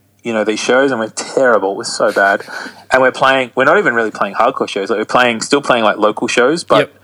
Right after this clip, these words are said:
Speaker 1: as the, like, hardcore band on the bill. And there's,
Speaker 2: Yeah.
Speaker 1: like, at that time, there's probably, like, a really, there's us, and then there's, like, a screamo-y kind of band, and then a bunch of, you know, I don't know, what, whatever you would call it,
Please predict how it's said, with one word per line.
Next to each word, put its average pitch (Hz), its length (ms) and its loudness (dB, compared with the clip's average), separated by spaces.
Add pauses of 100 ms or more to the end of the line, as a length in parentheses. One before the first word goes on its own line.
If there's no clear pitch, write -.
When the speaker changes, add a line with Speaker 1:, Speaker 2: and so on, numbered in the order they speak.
(480)
Speaker 1:
as 110 260 2
the, 107 120 0
like, 101 360 0 (200)
hardcore 110 300 0
band 113 180 2
on 113 80 -2
the 113 60 -2
bill. 127 260 0
And 120 80 -2
there's, 113 160 4
Speaker 2:
Yeah. 120 60 0
Speaker 1:
like, 101 320 -2 (600)
at 113 120 2
that 117 160 2
time, 113 240 2
there's 110 160 -2
probably, 113 300 0
like, 104 280 0
a 113 100 2
really, 104 420 -6 (720)
there's 117 200 2
us, 127 300 0
and 117 120 -2
then 113 100 0
there's, 107 120 -2
like, 107 160 0
a 101 40 0
screamo-y 113 680 0
kind 113 220 -2
of 107 60 -2
band, 110 460 -2 (500)
and 113 120 2
then 110 100 4
a 110 60 4
bunch 104 320 0
of, 104 280 -4
you - 120 -8
know, 104 160 -4 (920)
I 110 100 4
don't 104 120 4
know, 104 200 4
what, 107 360 0
whatever 110 200 2
you 110 140 0
would 104 140 -4
call 113 240 2
it, 107 100 -2